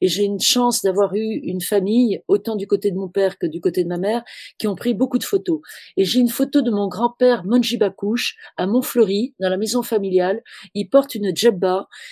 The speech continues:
et sous sa djebba, il a un petit gilet à gousset, euh, un petit gilet, il a une montre à gousset et il a, il a un sarouel et au pied, il a une paire de baskets. Et on est en mille neuf cent quarante-deux. Et moi, je me dis, voilà, ben, c'est ça la mode.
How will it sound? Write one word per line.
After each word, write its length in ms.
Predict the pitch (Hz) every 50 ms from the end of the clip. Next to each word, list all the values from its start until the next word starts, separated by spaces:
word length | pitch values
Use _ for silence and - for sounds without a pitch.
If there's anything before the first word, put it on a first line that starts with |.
| - - -
et 60 | 175
sous 180 | - - 294 277
sa 220 | - - 247 190
djebba, 480 | 170 196 214 185 175 190 185 196 196 - - - _
il 140 | 185 175 185
a 40 | 185
un 60 | 180
petit 380 | 180 - 240 - - 269 269 240
gilet 340 | 220 226 247 233 247 240
à 60 | 214 185
gousset, 600 | 170 214 214 - - - 202 190 190 226 269 - _ _ - - - - -
euh, 160 | 202 208 196 190 196
un 180 | 220 135 180 185
petit 180 | - - 262
gilet, 440 | 233 - 247 202 190 175 185 190 - - - - - - -
il 160 | 190 196 208
a 40 | 208
une 120 | 196 202
montre 260 | 226 285 294 285 - 247
à 60 | 202
gousset 480 | 185 214 202 - - 202 190 196 - - - - - - - -
et 320 | - 202 208 - 349 311 - _ _
il 200 | - 185 190 196
a, 300 | 196 190 190 190 185 - 330 -
il 160 | 185 185 190
a 60 | 185
un 40 | 175
sarouel 680 | - - - 240 214 220 214 208 208 214 247 254 - _ _ - - _ -
et 100 | 202 208
au 80 | 208
pied, 460 | 196 - - - - 226 226 254 - -
il 120 | 196 185 196
a 40 |
une 120 | 196 180 180
paire 120 | 214 208
de 80 | 190 190
baskets. 600 | 175 185 170 - - 175 156 151 - - - _ _ _
Et 140 | - 185 190
on 160 | 196 202 208
est 60 | 226
en 100 | 233 202
mille 80 | 196 214
neuf 160 | 226 214 -
cent 140 | - 233 202
quarante-deux. 520 | 214 208 185 190 185 180 170 175 160 156 _ _ _ _ _ _ _ _ _ _ _ _ _ -
Et 60 | 143 185
moi, 160 | 190 220 233
je 140 | 226 - 208
me 40 |
dis, 120 | 180 175 214
voilà, 300 | 196 190 170 165 170 175
ben, 120 | 180 165
c'est 140 | - - 202
ça 160 | - - 208
la 100 | 190 175
mode. 240 | 160 156 151 151